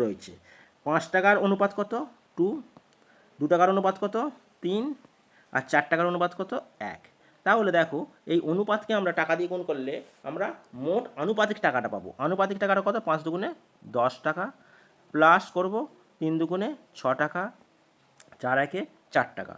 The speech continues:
তাহলে আমাদের টোটাল যে মুদ্রাটা পেলাম, টোটাল টাকার পরিমাণ কত হবে দেখো? কুড়ি টাকা। তাহলে এই কুড়ি অনু-, আনুপাতিক কুড়ি টাকাই সমান আমাদের টোটাল টাকাটা দেওয়া আছে দু হাজার টাকা। ওকে, টোটাল টাকাটা দেওয়া আছে দু হাজার টাকা।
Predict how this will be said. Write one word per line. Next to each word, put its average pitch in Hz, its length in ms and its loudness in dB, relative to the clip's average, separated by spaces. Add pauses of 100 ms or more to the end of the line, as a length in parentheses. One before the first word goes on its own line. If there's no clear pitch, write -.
(260)
তাহলে 131 220 -2
আমাদের 170 240 0 (120)
টোটাল 190 240 2 (100)
যে 190 80 2 (180)
মুদ্রাটা 156 420 2
পেলাম, 131 220 2 (120)
টোটাল 151 200 -2 (140)
টাকার 139 240 -2
পরিমাণ 127 300 -6
কত 127 180 -10
হবে 151 220 -6
দেখো? 165 160 -4 (960)
কুড়ি 131 220 -4
টাকা। 90 160 -10 (320)
তাহলে 135 180 -4 (100)
এই 180 60 0 (180)
কুড়ি 175 260 -2 (540)
অনু-, 170 220 -4 (180)
আনুপাতিক 185 460 0
কুড়ি 180 220 -2
টাকাই 196 220 0 (100)
সমান 170 280 2 (440)
আমাদের 151 280 2
টোটাল 165 200 2 (180)
টাকাটা 160 300 4
দেওয়া 165 140 2
আছে 180 100 -4 (100)
দু 127 120 -2
হাজার 107 280 -2
টাকা। 87 180 -16 (720)
ওকে, 170 140 0 (640)
টোটাল 160 240 4
টাকাটা 160 220 4
দেওয়া 185 120 0
আছে 165 140 -2
দু 120 120 -2
হাজার 104 220 -4
টাকা। 90 140 -12